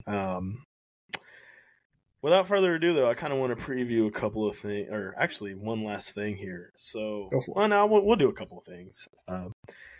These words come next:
Speaker 1: as we're about to g-, close things out here, uh, we have lots of good stuff. Uh, we're gonna have quite a few more guests, uh, in this season two for you guys. Um, we're, I wanna do more reviews.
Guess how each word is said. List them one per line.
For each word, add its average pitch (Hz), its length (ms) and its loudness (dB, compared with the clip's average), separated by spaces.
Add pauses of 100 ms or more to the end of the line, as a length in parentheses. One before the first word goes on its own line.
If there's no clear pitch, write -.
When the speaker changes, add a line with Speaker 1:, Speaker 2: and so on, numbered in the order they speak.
(220)
Speaker 1:
as 123 180 -2
we're 180 420 6 (120)
about 143 200 4
to 135 100 -2
g-, 123 80 -10 (140)
close 127 240 2
things 117 280 -2
out 104 220 2
here, 104 420 -2
uh, 104 200 -4
we 110 140 0
have 123 200 2
lots 110 300 4
of 107 100 -14
good 107 180 -2
stuff. - 440 -4 (100)
Uh, 107 240 -6
we're 117 100 -2
gonna 139 140 0
have 127 200 0 (480)
quite 165 200 2
a 165 40 -4
few 165 140 -2
more 143 200 6
guests, - 760 0
uh, 113 440 0
in 117 100 -2
this - 500 2
season 117 380 2
two 123 160 -2
for 120 140 -6
you 113 160 -2
guys. 113 500 6 (560)
Um, 104 500 2 (340)
we're, 135 120 -4 (100)
I 131 40 -2
wanna 165 200 2
do 151 140 -2
more 131 340 4
reviews. 113 840 -2